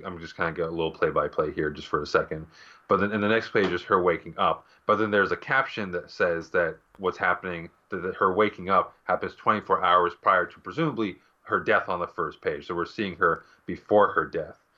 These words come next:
And she's putting on the clothes that you see in her death, which is, like, a blue jacket with, like, a purple shirt. Um, but then on the very next page,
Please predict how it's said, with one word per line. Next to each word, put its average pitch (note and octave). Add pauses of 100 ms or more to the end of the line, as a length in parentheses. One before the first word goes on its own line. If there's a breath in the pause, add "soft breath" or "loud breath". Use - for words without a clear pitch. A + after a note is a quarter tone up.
(320 soft breath)
And F2+
she's F#2+
putting G#2+
on G2
the F#2
clothes G2+
that G2
you F#2
see F#2
in F2
her F#2
death, F2+
which F2
is, D#2+
like, D#2+
a D#2
blue F#2+
jacket E2+
with, E2
like, D#2
a D#2
purple -
shirt. A#2 (360 soft breath)
Um, F2+
but G#2
then C3
on A#2+
the G#2+
very A#2
next A2+
page, G#2+